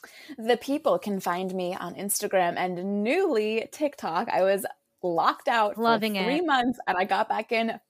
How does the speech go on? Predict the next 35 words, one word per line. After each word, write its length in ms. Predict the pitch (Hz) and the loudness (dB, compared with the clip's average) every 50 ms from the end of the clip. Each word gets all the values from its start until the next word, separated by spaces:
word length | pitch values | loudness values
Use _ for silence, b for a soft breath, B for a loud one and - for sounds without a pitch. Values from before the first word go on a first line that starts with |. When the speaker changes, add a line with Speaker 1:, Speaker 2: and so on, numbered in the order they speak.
| _ | _
Speaker 1:
fucking 420 | 240 262 - 320 302 311 320 320 285 | -2 -2 0 -2 -2 -2 -4 -4 0
yesterday. 760 | 214 160 151 - - - 165 147 143 139 147 156 170 247 277 B B B B 254 240 | 2 2 2 2 0 -2 -2 -2 0 0 0 0 -2 -4 -6 B B B B 0 2
Um, 440 | 202 202 190 175 165 165 160 160 160 277 - - | 4 6 6 6 4 2 0 0 -2 -2 -2 -4
Speaker 2:
<laughs> 100 | - - - | -6 -6 -4
Speaker 1:
both 360 | 185 - 220 202 226 254 262 | 6 8 10 10 10 8 4
of 140 | 269 233 214 | 0 2 4
them 360 | 220 202 180 175 175 180 180 - | 6 8 8 8 6 4 2 2
are 240 | - 170 170 170 - | 2 4 4 4 4
Isabel 420 | - 180 175 185 170 185 175 175 | 2 2 2 4 4 4 4 4
Karitsis, 540 | - - 185 170 170 165 - - 170 170 170 - - - | 2 -2 -4 -4 -4 -4 -2 0 0 0 0 -2 -4 -4
I 220 | - 165 165 165 | -2 0 0 0
S 260 | 165 - - 175 - - | 0 -2 -4 -4 -4 -2
A 220 | - 160 160 156 160 | -2 0 0 0 -2
B 280 | 156 156 143 - 160 165 | -2 -4 -6 -6 -6 -4
E 60 | - | -4
L 180 | - 156 160 160 | -2 -2 0 0
L 180 | - 156 156 - | -2 -4 -4 -4
E 260 | - 269 269 269 277 277 - | -4 -4 -4 -4 -4 -6 -8
K 240 | - 226 202 196 - | -6 -6 -6 -4 -4
O 140 | - 190 - | -4 -6 -4
R 320 | - - 175 170 170 - - | -2 -2 -2 -2 -2 -2 -4
I 280 | - 156 165 170 180 - | -4 -4 -4 -6 -8 -10
T 180 | - - - - | -12 -14 -10 -8
S 240 | - 165 147 - - - | -8 -8 -8 -10 -10 -8
A 140 | 185 165 - - | -8 -8 -8 -8
S. 420 | - - 302 277 - - 214 208 - B B B B B B B - | -8 -8 -8 -8 -10 -10 -10 -10 -14 B B B B B B B -4
Um, 380 | - 170 156 156 156 165 165 170 - | -2 0 0 0 -2 -4 -6 -8 -8
you 320 | - 165 170 175 180 185 | -6 -6 -4 -2 -2 -4
can 220 | 175 - 185 180 165 | -4 -4 -6 -6 -2
find 320 | - 156 156 160 165 160 | 0 0 0 -2 -4 -6
me 160 | 156 151 151 | -6 -8 -8
online 480 | - - 160 156 156 160 147 147 151 156 | -8 -8 -8 -8 -8 -8 -6 -6 -6 -6
at 120 | 147 151 - | -8 -8 -10
good 140 | 156 147 - | -10 -8 -6
gut 220 | - 147 - - | -6 -6 -6 -8